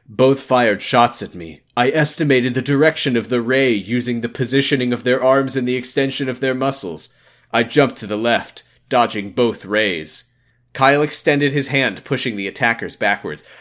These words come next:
<sighs> I know this is, we're, we're so far in it to be getting hung up on this, but the way that Kyle is, is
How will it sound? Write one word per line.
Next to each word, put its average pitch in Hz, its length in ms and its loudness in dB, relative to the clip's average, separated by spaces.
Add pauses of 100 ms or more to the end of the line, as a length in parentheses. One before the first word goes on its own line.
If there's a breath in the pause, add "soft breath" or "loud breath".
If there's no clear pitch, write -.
(260 soft breath)
<sighs> - 540 -14
I 165 120 6
know 208 140 6
this 196 160 2
is, - 380 -2 (180)
we're, 151 380 4
we're 202 160 6
so 127 260 4
far 117 300 4
in 110 100 2
it 110 220 -6
to 135 100 -4
be 113 120 -4
getting 107 260 0
hung 110 220 -6
up 110 160 -6
on 107 120 -4
this, 107 300 -6 (400 loud breath)
but 147 300 4
the 170 100 6
way 175 220 4
that 226 220 4
Kyle 143 640 2 (320)
is, 120 220 -2 (200)
is 120 240 -2